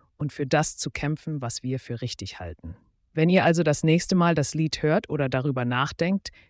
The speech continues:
wie Musik eure Sicht auf die Welt beeinflusst hat, denkt daran, dass es nicht nur um den Klang geht.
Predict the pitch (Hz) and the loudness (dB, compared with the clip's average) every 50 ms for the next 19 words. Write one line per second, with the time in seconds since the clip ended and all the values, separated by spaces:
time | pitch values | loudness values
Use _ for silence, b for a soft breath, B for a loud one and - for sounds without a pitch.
0 | b b 151 156 156 156 147 131 139 165 180 175 - - 143 143 135 139 131 123 | b b -2 0 2 2 0 0 2 0 0 0 -2 -4 -2 -2 0 0 0 2
1 | 127 160 180 - - - - 143 - - 131 120 139 139 147 143 _ - 117 - | 4 4 4 2 2 -6 -6 -6 -4 -4 -2 2 4 4 2 2 _ -4 -4 -2
2 | 127 139 151 147 - - 131 120 - - - - 117 110 - - _ _ _ _ | 0 0 -2 -2 -2 -4 -4 -4 -4 -6 -6 -6 -8 -8 -8 -14 _ _ _ _
3 | _ _ _ _ _ _ - 160 165 190 196 - 175 147 139 131 131 131 139 165 | _ _ _ _ _ _ 2 2 4 4 2 2 0 0 0 0 -2 -2 -2 -2
4 | 190 - _ _ _ _ - 139 123 - 135 - - 165 170 185 202 - - - | -4 -6 _ _ _ _ -6 -6 -4 -4 -4 -4 0 4 6 6 6 4 2 -4
5 | - 175 165 160 - 135 143 131 123 123 - - 139 131 131 123 113 92 85 82 | -4 -2 -2 -2 -2 -2 -2 -2 -2 -4 -4 -4 -2 -2 -2 -2 -4 -6 -8 -12
6 | - - - _ | -12 -14 -18 _